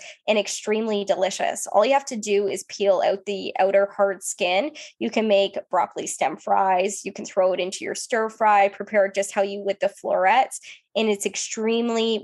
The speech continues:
versatile and delicious. So my whole goal here is not to necessarily have people look at a banana peel and be like, "Okay, I'm gonna make banana peel bacon," which is a thing, by the way. It's more so <laughs> for people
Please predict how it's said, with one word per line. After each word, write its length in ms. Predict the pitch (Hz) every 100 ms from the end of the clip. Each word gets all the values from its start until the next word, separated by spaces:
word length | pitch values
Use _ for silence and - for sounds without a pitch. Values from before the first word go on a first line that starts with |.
| 202
versatile 840 | 208 196 202 196 202 - 196 - -
and 200 | - -
delicious. 640 | - - - - - - - - - -
So 120 | 262
my 140 | 262
whole 260 | 262 339 392
goal 300 | 233 220 240
here 340 | 240 240 220
is 240 | 202 214 208
not 220 | 208 208
to 80 | 247
necessarily 720 | 220 214 208 - 214 208 208
have 300 | 202 202 202
people 320 | 220 214 208
look 120 | 196 202
at 60 |
a 60 | 196
banana 420 | 202 180 180 185
peel 380 | - 196 175 175
and 180 | 190 185
be 140 | 190
like, 320 | 180 170 175 -
"Okay, 200 | 202 214
I'm 120 | 185
gonna 120 | 190
make 220 | 185 175 -
banana 300 | - 170 -
peel 240 | - -
bacon," 480 | - - - 104 -
which 160 | 214
is 120 | 208 220
a 60 |
thing, 300 | 214 190 196
by 140 | 196 208
the 120 | 208
way. 300 | 202 - 202 - - -
It's 180 | 226 240
more 260 | 254 269
so 540 | 302 - 359 403 359 349
<laughs> 0 |
for 260 | 254 311
people 580 | - 302 277 277 247